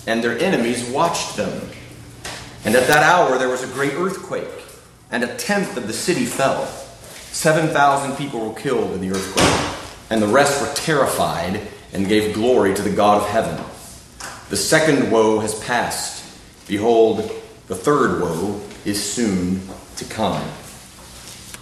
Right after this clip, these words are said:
The church of Jesus Christ is temporarily persecuted, but ultimately victorious. I think that is what is going on in this chapter.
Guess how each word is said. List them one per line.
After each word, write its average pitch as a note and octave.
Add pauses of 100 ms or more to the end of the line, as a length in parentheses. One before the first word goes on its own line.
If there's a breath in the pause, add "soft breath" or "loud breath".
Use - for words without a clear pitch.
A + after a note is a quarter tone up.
(460)
The -
church -
of G#2+
Jesus A#2
Christ B2
is -
temporarily B2
persecuted, F2+
but F2+
ultimately F2+
victorious. -
I F#2
think F2
that F#2+
is E2
what F2+
is -
going A2
on E2+
in F2+
this F#2+
chapter. F2+